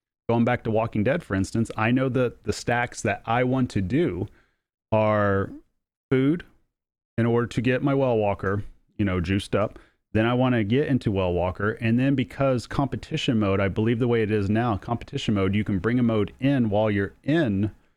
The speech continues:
uh, or light a mode while you're in multi-ball, whereas competition install, you can't do that.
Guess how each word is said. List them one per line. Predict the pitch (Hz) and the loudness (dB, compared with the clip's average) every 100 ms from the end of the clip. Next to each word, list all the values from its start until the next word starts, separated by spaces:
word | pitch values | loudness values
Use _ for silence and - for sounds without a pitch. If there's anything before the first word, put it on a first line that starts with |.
| _ _ _ - | _ _ _ -4
uh, | 110 98 90 | -2 0 0
or | 107 | 0
light | 107 120 139 | 2 2 2
a | |
mode | 113 98 90 | 2 2 0
while | 90 104 104 | 0 2 2
you're | 101 | 0
in | - 113 | 0 0
multi-ball, | 107 135 110 95 90 92 | 2 0 -2 -2 0 0
whereas | 95 95 | 0 -2
competition | - 120 120 - 120 101 | -2 -2 -2 -4 -4 -2
install, | 101 95 - 135 120 | 0 -2 0 0 0
you | 101 90 - - | -2 -8 -10 -8
can't | 170 151 - | -4 -4 -4
do | 90 82 | -4 -2
that. | 67 - | -4 -8